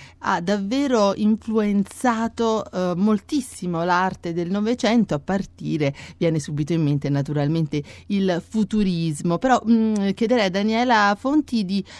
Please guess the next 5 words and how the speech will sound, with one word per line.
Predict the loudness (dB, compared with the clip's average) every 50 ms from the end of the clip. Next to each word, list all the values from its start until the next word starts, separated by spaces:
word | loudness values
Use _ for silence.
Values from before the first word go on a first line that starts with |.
| -12 -4
raccontarci | -2 -2 -2 0 0 0 0 2 0 0 -2 -6 -6 -6 -10 -8
come | -6 -4 -2 -2 -2 0
avete | 0 0 -2 -2 -2 -2 -2 0 0 0 -2 -2
strutturato | -4 -4 -6 -4 -2 -2 -2 -4 -4 0 2 4 4 4 4 2 0 -2 -6 -6 -8 -6
proprio | -4 -2 -2 0 0 -2 -4 -4 -2 -2 -2 -2